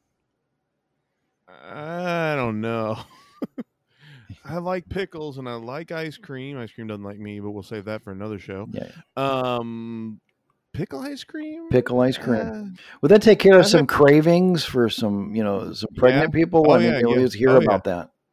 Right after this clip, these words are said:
Speaker 1: Yeah, yeah. Now, uh, I have had a pickle, a pickle juice slushie from Sonic.
Speaker 2: Oh, have you? How was that?
Speaker 1: Yeah. That was interesting. I liked it, though. I
Speaker 2: Yeah.
Speaker 1: liked it.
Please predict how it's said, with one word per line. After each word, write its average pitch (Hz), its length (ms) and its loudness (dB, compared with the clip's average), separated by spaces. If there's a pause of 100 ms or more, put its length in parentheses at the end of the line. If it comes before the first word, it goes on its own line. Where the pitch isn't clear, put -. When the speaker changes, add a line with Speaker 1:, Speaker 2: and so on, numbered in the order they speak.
(580)
Speaker 1:
Yeah, 135 200 -2 (180)
yeah. 131 240 -8 (520)
Now, 147 320 -2
uh, 120 420 -4
I 131 100 -4
have 151 220 -4
had 143 200 -4
a 120 40 -10
pickle, 110 680 -8 (100)
a 110 120 -6
pickle 127 260 -10
juice 110 240 -12
slushie 120 320 -8
from 92 160 -16
Sonic. 101 560 -14 (220)
Speaker 2:
Oh, 170 100 6
have 208 240 10
you? 90 280 4 (100)
How 120 100 4
was 123 160 4
that? 123 320 4
Speaker 1:
Yeah. 113 240 -6 (400)
That 180 240 -2
was 170 320 -8
interesting. 131 460 -8
I 117 80 -10
liked 208 280 -8
it, 107 100 -12
though. 110 280 -14
I - 40 -4
Speaker 2:
Yeah. - 140 -4
Speaker 1:
liked 120 220 -12
it. - 100 -20